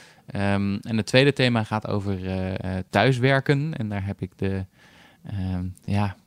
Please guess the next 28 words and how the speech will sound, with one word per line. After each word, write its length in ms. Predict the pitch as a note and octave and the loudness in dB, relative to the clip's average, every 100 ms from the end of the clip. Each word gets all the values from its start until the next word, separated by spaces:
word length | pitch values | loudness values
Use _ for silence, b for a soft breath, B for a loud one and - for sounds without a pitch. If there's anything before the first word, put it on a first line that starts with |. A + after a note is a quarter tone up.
| b b b b | b b b b
een 240 | - G2 A2 | -6 0 8
neuropsycholoog 920 | B2+ C3+ A#2+ - A#2 G#2+ G#2+ G#2+ G2 | 8 10 6 2 -2 0 2 2 0
en 80 | F#2+ | -6
ik 100 | G2+ | -4
zou 180 | G#2 G2+ | -2 -2
willen 140 | G2+ | -2
zeggen 260 | G2+ F#2+ F#2 | -4 -4 -4
focuskoning 1000 | - A#2+ - G#2 - B2 A2+ G#2+ G2+ F#2+ | 2 2 2 -8 2 4 6 4 0 -2
van 120 | G2 | -2
Nederland. 600 | G2+ G#2 G2+ G2 F#2+ G2 - | 0 0 0 -2 -4 -8 -12
Eh, 200 | - F#2+ | -6 -6
degene 320 | F#2+ G#2 G2 F#2+ | -4 -4 -4 -2
die 100 | F#2+ | -2
daar 160 | F#2+ | -2
misschien 240 | F#2 - F#2+ | -4 -6 -10
het 160 | F#2 | -4
meest 300 | G2+ G#2 F#2+ | 2 2 2
van 140 | - F#2+ | -4 -4
af 120 | F2+ | -2
weet. 240 | F#2+ F#2 | -2 -2
En 60 | F#2+ | -4
dat 100 | F#2+ | -6
is 80 | G2 | 4
Mark 220 | G#2 F#2+ | 4 4
Tichelaar, 560 | - G#2 G#2 G2 G2 G2 | 2 0 0 -2 -4 -6
die 160 | G2 | -4
interview 380 | G2+ F#2+ F#2 F#2 | -2 -4 -6 -6
ik. 200 | - | -8